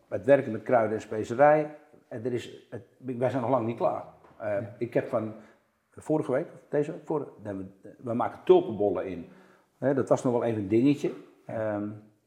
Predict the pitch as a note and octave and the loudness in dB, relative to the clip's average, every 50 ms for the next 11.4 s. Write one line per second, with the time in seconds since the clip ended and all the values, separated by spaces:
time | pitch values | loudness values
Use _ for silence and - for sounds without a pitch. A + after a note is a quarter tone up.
0 | _ _ _ _ _ _ _ _ _ _ - A2 - - D3 C3 A#2 G#2+ G#2 G#2 | _ _ _ _ _ _ _ _ _ _ -6 -6 -2 0 0 0 2 2 2 2
1 | A#2 C3+ C#3+ D#3 D#3 D#3 - - - - A#2 A2 A2 G#2+ A#2 A2 A2 A2 A2 G#2+ | 2 2 2 2 0 -2 -6 -14 -20 -14 -10 -8 -6 -2 0 0 0 0 0 -2
2 | G#2+ A2 G#2 G2 G2+ E2+ - - D#3+ C#3+ A#2 - A2 F2+ F#2+ F#2 G2 F#2+ F2+ F2 | -2 -4 -4 -6 -8 -10 -2 2 4 4 4 2 -2 -6 -6 -6 -6 -6 -6 -4
3 | E2+ E2+ - - G#2+ A2 G#2 G2+ G2 G#2 - - A2 - - A#2+ G2+ D#2+ D#2 D2+ | -6 -6 -4 -2 -2 -2 0 -2 -4 -6 -4 -6 -6 -2 -2 -2 -2 -2 -4 -10
4 | D2 F2+ A2 A#2 C3 C#3 C3+ - D3+ D3+ D#3+ F#3+ F#3+ - D#3 C#3 C3+ C#3 - - | -4 0 2 4 4 2 2 0 -4 -4 -4 -6 -6 -4 -2 -2 -2 -2 -6 -6
5 | - D3 C#3 B2+ - C3+ B2 - - - D3+ D3+ B2+ G#2 F2 - - - - _ | -6 -4 -4 -4 -6 -8 -10 -12 -14 -6 0 0 2 2 0 -4 -10 -16 -20 _
6 | _ _ _ - - D3 - - - - _ - C3 B2 A#2+ - - - - A2 | _ _ _ -12 -10 -10 -10 -10 -14 -20 _ 0 0 0 0 0 -10 -4 -4 -4
7 | A#2 - A#2 F#2+ - B2+ C#3 D3+ D#3+ - - B2+ A#2 A#2 G#2+ A2+ A#2+ B2+ B2 - | -4 -2 -6 -2 2 6 6 6 6 4 2 -2 -2 -2 -4 -2 -4 -4 -4 -4
8 | - G#2+ G#2+ - F#2+ E2+ C3 C3 C3+ C#3+ D3 D#3+ - - - - - _ _ _ | -6 -8 -8 -8 -8 -4 2 2 4 4 4 2 0 -4 -16 -20 -20 _ _ _
9 | _ _ _ _ _ _ _ _ _ _ - E3 D3+ B2+ C#3+ C3 B2 A2+ G#2+ G#2+ | _ _ _ _ _ _ _ _ _ _ -18 -18 -12 -2 -2 -2 0 0 0 0
10 | A2+ A2 G2+ E3 D3+ C#3 - - - - - B2+ A#2+ B2 B2 - B2+ - - - | 0 0 0 0 0 0 -2 -4 -12 -16 -12 -8 -8 -8 -8 -8 -10 -12 -12 -14
11 | - - C3 A#2+ A#2 A2+ A2 | -10 -4 -2 -2 -2 -2 -4